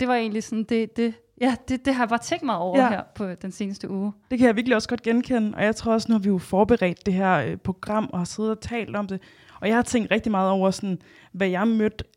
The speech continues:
Speaker 2: af det her, øh, i min, øh, i min folkeskoletid. Og det er virkelig ikke ret meget. Jeg kan i hvert fald ikke huske, at vi på nogen måde er sådan blevet gjort opmærksom på magthierarkier, eller hvad der foregår. Og jeg tror faktisk også, hvis jeg skal være helt ærlig, så da vi sådan skulle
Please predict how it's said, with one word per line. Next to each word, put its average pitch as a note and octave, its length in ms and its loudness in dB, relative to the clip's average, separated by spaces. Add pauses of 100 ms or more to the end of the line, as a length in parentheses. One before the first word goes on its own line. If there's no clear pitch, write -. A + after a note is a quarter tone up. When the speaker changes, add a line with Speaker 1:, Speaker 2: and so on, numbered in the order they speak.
(480)
Speaker 2:
af G3 100 -2
det A3+ 160 2
her, A3 320 2
øh, F#3 380 -2
i F#3+ 60 2
min, F#3 260 4
øh, F3+ 280 0
i G3 80 0
min F#3 120 4
folkeskoletid. G#3+ 760 -4 (560)
Og G3+ 120 -2
det A3 60 2
er G3 40 -2
virkelig A#3+ 220 0
ikke A3+ 120 -2
ret G3+ 100 0
meget. G3 380 0
Jeg C4+ 100 -4
kan G#3+ 60 -4
i - 20 0
hvert G#3 60 -4
fald G#3 100 -8
ikke - 140 -12
huske, - 500 -6 (100)
at G3 120 -2
vi G3+ 60 -2
på G3+ 160 -2
nogen A3 260 0
måde A3 320 0
er F#3+ 120 -4
sådan G3+ 240 -6
blevet G3+ 180 -6
gjort F#3 280 -4 (500)
opmærksom F#3+ 880 -4
på F3+ 420 -2
magthierarkier, F#3+ 960 -8
eller F3 200 -4
hvad F3 120 -2
der F3+ 80 -2
foregår. F#3+ 640 -4 (300)
Og F3 60 -2
jeg G#3 80 4
tror B3+ 180 -2
faktisk G#3 240 0
også, G#3+ 180 -4
hvis G3 60 -8
jeg F3+ 40 -8
skal F3+ 140 -8
være D#3+ 80 -8
helt C4+ 180 -4
ærlig, F#3+ 300 -2
så - 100 -8
da A3+ 60 -2
vi F#3 120 -6
sådan F#3+ 160 -4
skulle - 340 -10